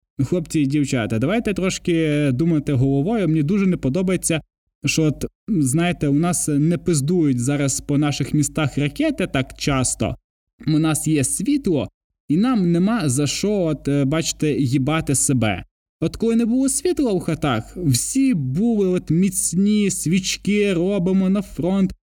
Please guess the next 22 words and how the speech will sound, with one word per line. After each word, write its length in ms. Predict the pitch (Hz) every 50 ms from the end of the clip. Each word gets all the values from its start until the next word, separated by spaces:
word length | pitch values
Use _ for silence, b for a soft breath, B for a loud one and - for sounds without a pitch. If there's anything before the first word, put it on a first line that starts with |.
| _ _ _ -
відправляємо 440 | 156 147 - 165 165 185 202 202 190
спальники, 640 | - - - 170 165 156 147 147 139 135 - - -
а 140 | - 151 143
зараз 380 | 120 127 135 143 156 160 - -
у 40 |
нас 220 | 196 208 196 - -
інша 340 | - 285 277 240 - - 156
тема. 440 | - - 131 120 110 104 - - - - _ _ _ _ _ -
Ми 100 | 214 214
зараз 240 | 202 190 165 - -
обговорюємо 640 | 143 131 123 151 156 185 175 170 160 156 151 143 135
вибори, 800 | 117 107 101 120 131 156 165 147 131 120 120 120 117 117 101 -
так, 180 | - 165 165 -
ми 140 | 180 196 175
зараз 260 | 170 165 151 131 -
критикуємо 840 | - - 156 151 - - - - 165 170 156 147 139 143 139 135 131 - _ _ _ _ -
владу, 520 | 120 117 123 123 123 135 135 123 120 120 113
владу 360 | 110 117 120 123 127 139 160
треба 400 | 160 196 202 196 165 123 113 113
критикувати 800 | - - 120 117 120 120 - 127 117 113 101 107 - - 117 -
і 100 | 151 156
можна, 560 | 180 185 180 143 120 113 - 117 107 -